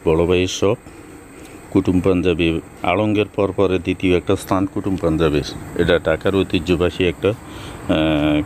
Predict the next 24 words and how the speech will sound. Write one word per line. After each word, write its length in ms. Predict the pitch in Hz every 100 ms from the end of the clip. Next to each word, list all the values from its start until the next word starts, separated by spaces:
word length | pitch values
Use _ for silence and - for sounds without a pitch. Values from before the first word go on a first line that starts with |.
| -
কুটুম 240 | 95 92
পাঞ্জাবির, 680 | 90 85 78 82 82 82 82
এ, 300 | 85 80 78
কালেকশন। 500 | - 87 98 - 107 131 - - - - -
তো 160 | 104
আমরা 320 | 113 113 123 123
এখানে 360 | 117 123 123
আপনার 280 | 120 - 117 101
দেখলাম 340 | 107 123 120
যে 120 | 120
ন্যূনতম 540 | 120 123 120 101 104 101
এদের 180 | 92 113
কিছু 260 | - 98 117 76
প্রাইজের 520 | 92 92 87 104 95
আইটেম 340 | 90 87 98
দেখলাম। 360 | 90 87 87 101 - - -
তো 200 | 90 92 87
ওয়ান 200 | 95 127 123
প্লাস 380 | 90 82 - - -
এক 140 | 95 110
হাজারের 380 | 104 107 113
উপরে, 380 | 117 110 98 117 151 - - - - - -
এক 180 | 92 101
হাজার 320 | 101 113